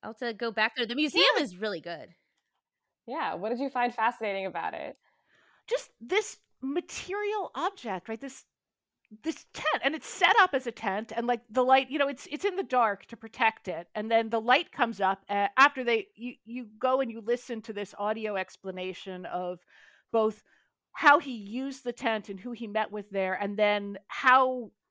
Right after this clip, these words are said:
Speaker 2: the museum got it. And then the light comes up, and you see this physical object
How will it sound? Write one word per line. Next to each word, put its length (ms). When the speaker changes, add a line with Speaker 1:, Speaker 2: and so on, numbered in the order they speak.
Speaker 2:
the 80
museum 520
got 280
it. 300
And 120
then 120
the 80
light 280
comes 280
up, 240
and 140
you 100
see 320
this 280
physical 600
object 680